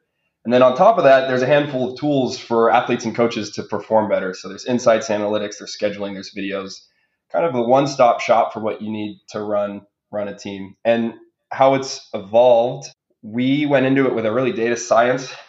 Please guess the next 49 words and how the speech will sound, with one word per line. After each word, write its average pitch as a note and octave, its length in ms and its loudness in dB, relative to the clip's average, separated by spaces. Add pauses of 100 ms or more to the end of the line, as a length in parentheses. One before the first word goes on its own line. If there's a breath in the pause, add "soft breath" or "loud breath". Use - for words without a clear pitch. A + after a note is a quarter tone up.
(100)
heavy A2+ 480 -2 (320)
mindset. A2 640 0
But, G#2+ 200 -8
like, F#2+ 180 -10
there's - 200 -14
tons C3 360 0
of A#2+ 80 -2
information A2+ 500 0
in G#2+ 120 -2
rowing, A2 260 2
especially A#2+ 460 0
every A2+ 160 -2
stroke A2+ 360 -2
you A2 60 -4
take, A2 380 0
there's, G2+ 120 -8
like, F#2+ 200 -2
thirty A2 320 -2
data G2+ 220 -4
points G#2+ 380 -4
of F2+ 180 -14
oar G#2+ 200 2
angles G#2 400 0
and F2+ 140 -8
pressure G2 320 0
meters, G#2 360 -6
all B2 140 6
these A#2+ 100 0
sorts G#2 200 -4
of - 60 -20
things. G2+ 260 -8 (1040 soft breath)
And C3 360 2
as C3 300 2
engineers, C#3 580 4
we're B2 100 -2
like, A#2 200 2
"We C3 100 -2
wanna B2+ 380 2
extract B2 540 -2
all B2 120 2
the A#2+ 80 -6
data A#2 260 0
and A2 100 -4
make A#2 200 -4
it A2 60 -8
useful A2+ 560 -2
and, G#2 220 -6
and G2+ 200 -8
really A#2 440 -2